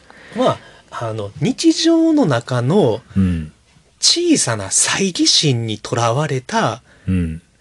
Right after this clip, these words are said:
Speaker 1: 人たちを、まあ、一組のカップルを中心に描く群像劇。
Speaker 2: うん。
Speaker 1: えー、なので冒頭は舞台の一つが病院で、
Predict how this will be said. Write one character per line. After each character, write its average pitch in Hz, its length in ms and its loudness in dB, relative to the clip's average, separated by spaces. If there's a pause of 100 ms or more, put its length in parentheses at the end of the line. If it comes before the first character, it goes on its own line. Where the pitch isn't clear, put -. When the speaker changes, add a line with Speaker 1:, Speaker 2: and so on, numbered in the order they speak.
(200)
Speaker 1:
人 - 280 -2
た 120 140 -2
ち 110 200 -2
を、 127 360 2 (320)
ま 247 100 -2
あ、 131 140 -6
一 - 240 -2
組 196 200 -2
の 226 100 0
カ - 160 -4
ッ 143 40 -10 (100)
プ 123 100 -4
ル 113 120 -4
を 110 80 -4
中 117 280 -2
心 131 360 0
に 233 200 -2
描 131 300 0
く - 340 0
群 143 260 2
像 123 260 0
劇。 104 300 -10 (260)
Speaker 2:
う 90 40 -2
ん。 90 680 2 (540)
Speaker 1:
え 104 460 -12 (220)
ー、 - 20 -8
な 160 60 -4
の 127 60 -2
で 107 100 -6
冒 262 240 2
頭 269 220 -2
は 190 200 0
舞 139 160 -4
台 139 220 0
の 104 120 -6
一 - 180 -8
つ - 120 -10
が 104 120 -4
病 185 300 2
院 170 200 -2
で、 143 340 -2